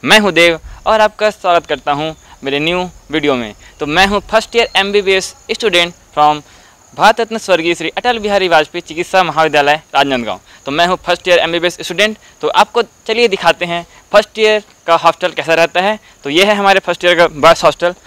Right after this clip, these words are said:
जो कि आप देख सकते हैं मेरे just पीछे है। तो आइए देखते हैं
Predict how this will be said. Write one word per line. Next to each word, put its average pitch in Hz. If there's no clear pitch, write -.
जो 156
कि 165
आप 160
देख 165
सकते 185
हैं 185
मेरे 180
just -
पीछे 202
है। 226
तो 139
आइए 220
देखते 185
हैं 185